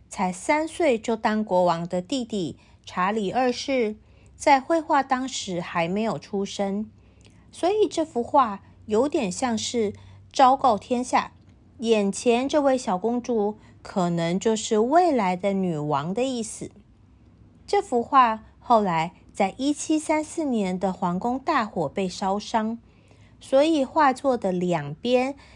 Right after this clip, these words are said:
被裁剪缩小了一点，公主的脸颊也几乎是完全重新上色的。宫女这幅作品吸引古今学者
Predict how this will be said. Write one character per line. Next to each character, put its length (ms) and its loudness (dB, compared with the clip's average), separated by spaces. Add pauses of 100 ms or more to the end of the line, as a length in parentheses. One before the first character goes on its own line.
(180)
被 220 2
裁 400 -2
剪 460 -2
缩 280 -4
小 240 -2
了 120 -4
一 120 -8
点， 280 -4 (640)
公 240 -2
主 180 -2
的 140 0
脸 280 0
颊 420 -4 (200)
也 160 -2
几 300 -4
乎 240 -2
是 180 -2
完 380 2
全 240 -2
重 200 -6
新 240 -6
上 300 -4
色 300 -4
的。 240 -10 (960)
宫 320 2
女 220 2
这 180 -2
幅 220 -6
作 180 2
品 340 -2 (280)
吸 400 -4
引 120 0
古 220 -2
今 240 -4
学 220 -2
者 320 0